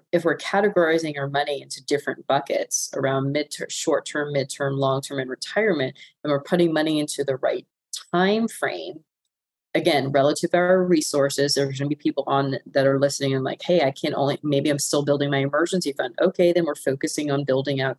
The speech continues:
cash. And maybe I have a little bit of cash and I wanna start to put money into my retirement, uh, into the retirement to take advantage of that. Okay, maybe we're focusing on those two.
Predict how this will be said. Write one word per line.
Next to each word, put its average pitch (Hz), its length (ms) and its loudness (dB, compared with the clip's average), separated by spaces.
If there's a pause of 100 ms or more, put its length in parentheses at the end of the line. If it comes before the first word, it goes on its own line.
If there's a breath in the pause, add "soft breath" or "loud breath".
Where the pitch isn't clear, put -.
cash. 147 680 -4
And 160 80 -2
maybe 151 200 2
I 156 60 2
have 127 80 2
a 160 60 2
little 190 320 2
bit 151 140 2
of 135 120 -2
cash 139 340 0
and 139 120 -2
I 139 40 0
wanna 139 220 0
start 139 280 -2
to 143 100 -4
put - 240 -6
money 135 320 2
into 139 240 -2
my 139 100 0
retirement, 143 880 0
uh, 135 160 2
into 143 220 -2
the 135 80 2
retirement 156 420 0
to 135 80 -2
take 135 240 -2
advantage 139 420 0
of 139 120 -2
that. 190 280 0 (240 loud breath)
Okay, 165 260 2
maybe 139 180 2
we're 143 160 -2
focusing 143 500 -2
on 165 120 0
those 208 220 2
two. 127 280 -2